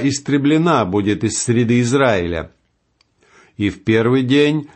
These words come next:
да будет у вас священное собрание, и в седьмой день священное собрание. Никакой работы не должно делать в них, только то, что есть каждому.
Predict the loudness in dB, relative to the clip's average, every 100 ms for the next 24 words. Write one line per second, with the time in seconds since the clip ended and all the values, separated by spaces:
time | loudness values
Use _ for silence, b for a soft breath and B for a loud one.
0 | B -6 -2 0 2 2 0 2 2 2
1 | 0 -2 -2 -2 -2 0 2 2 2 0
2 | 0 0 2 2 2 0 0 -4 -8 _
3 | b b b -2 -2 0 -2 0 2 2
4 | 2 0 -2 -2 -2 -4 -2 0 2 2
5 | 0 0 -2 2 0 0 -2 -6 -8 -14
6 | _ _ _ _ -4 0 2 0 0 2
7 | 4 2 4 2 2 2 2 2 2 2
8 | 0 0 0 0 0 0 -4 -4 -4 -4
9 | -8 -18 b b b b -2 0 0 0
10 | -2 0 0 0 -2 0 2 2 0 -6
11 | -20 b -6 -2 0 -2 -2 -4 -4 -6
12 | -10